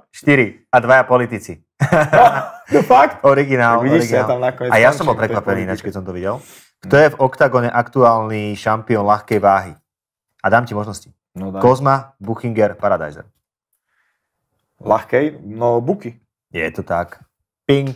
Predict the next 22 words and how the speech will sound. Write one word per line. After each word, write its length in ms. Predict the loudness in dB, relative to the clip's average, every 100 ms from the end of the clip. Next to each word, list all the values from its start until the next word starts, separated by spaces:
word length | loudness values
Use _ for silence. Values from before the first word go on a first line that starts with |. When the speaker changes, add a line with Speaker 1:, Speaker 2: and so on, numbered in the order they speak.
| -12
Speaker 1:
druhý 280 | -4 0 2
bodík. 260 | 0 -4 -14 _ -20 _ _ _
A 80 | 0
posledná 480 | 0 2 2 4 2
otázka, 580 | 2 0 4 2 2
a 100 | -2 -4
teraz 180 | -2 0
ide 140 | -2
o 60 | -2
to, 20 |
že 140 | -6 -6
či 100 | -6
Libry 340 | -6 -6 -8
troška 240 | -10 -12 -12
poznáš, 460 | -12 -10 -12 -12 -14
lebo 540 | -12 -8 -6 -6 -6
tie 100 | -6
Libry 240 | -6 -6
nám 160 | -6 -4
robia 160 | -4 -6
troška 220 | -8 -10
problémy. 480 | -8 -6 -6 -8